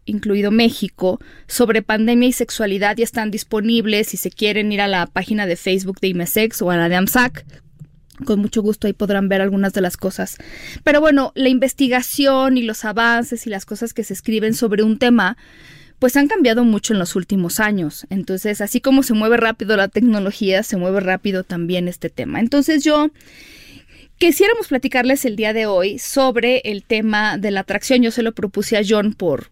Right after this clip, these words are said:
porque me tocó platicar de esto en un video que hice.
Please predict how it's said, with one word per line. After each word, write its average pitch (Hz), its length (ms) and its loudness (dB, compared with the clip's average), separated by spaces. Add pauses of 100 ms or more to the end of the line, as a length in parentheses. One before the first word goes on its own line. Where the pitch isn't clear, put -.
(360)
porque 175 460 0
me 190 160 4
tocó - 300 -4
platicar 208 480 0
de 208 80 0
esto 208 320 -2
en 185 160 0
un 175 520 -2
video 262 440 2
que 294 120 -2
hice. 262 380 0